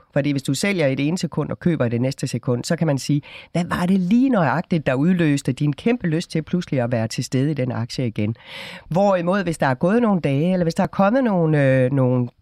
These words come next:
nyheder, der gør, okay, nu retter de op på det, nu vælger de at, øh, lukke den fabrik, eller ansætte en ny direktør, eller hvad det nu kan være. Det er noget af det, som helt klart ville kunne bruges som argument for, "Jamen ved du hvad, jeg havde opgivet alt håb om det her,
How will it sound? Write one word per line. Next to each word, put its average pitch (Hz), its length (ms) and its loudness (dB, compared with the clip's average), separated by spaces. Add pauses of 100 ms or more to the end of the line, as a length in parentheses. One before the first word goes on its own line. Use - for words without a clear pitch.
(140)
nyheder, 180 460 4
der 160 100 2
gør, 170 240 0 (340)
okay, 208 360 0 (240)
nu 254 120 4
retter 190 280 2
de 131 160 0
op 151 180 -2
på 139 180 2
det, 156 120 0
nu 202 100 2
vælger 185 380 0
de 151 260 0
at, 117 220 2
øh, 123 180 4
lukke 165 300 0
den 156 140 -2
fabrik, 139 360 0
eller 131 180 0
ansætte 147 400 0
en 143 100 2
ny 175 80 2
direktør, 143 560 0
eller 123 160 0
hvad 123 140 0
det 143 100 0
nu 127 100 0
kan 131 180 -2
være. 110 260 0 (380)
Det 240 80 4
er 247 40 2
noget 220 200 2
af 214 100 0
det, 190 260 0
som 156 300 -2
helt 269 180 -4
klart 156 300 -2
ville 147 140 2
kunne 156 280 0
bruges 156 360 -2
som 147 160 -2
argument 135 460 -2
for, 139 140 0
"Jamen 143 240 0
ved 165 60 2
du 165 60 0
hvad, 139 100 2
jeg 147 100 0
havde 151 140 2
opgivet 143 340 0
alt 147 200 0
håb 139 220 -2
om 123 140 0
det 135 100 0
her, 143 180 2